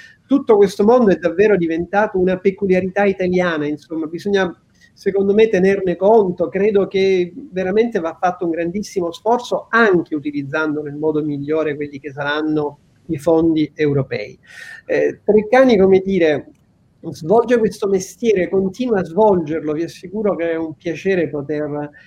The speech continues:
aver modo di, di, di riflettere proprio oggi su questo.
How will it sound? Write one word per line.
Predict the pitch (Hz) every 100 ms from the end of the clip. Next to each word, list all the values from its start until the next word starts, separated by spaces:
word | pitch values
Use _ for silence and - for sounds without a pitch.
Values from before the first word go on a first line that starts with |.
| _
aver | - 156 170 165
modo | 165 170 165 165 160 160
di, | 151 156
di, | 165 165
di | 165
riflettere | 160 139 180 185 190 165
proprio | 160 170 - 165 -
oggi | 185 185 156
su | 139 151
questo. | - 185 160 139 - 143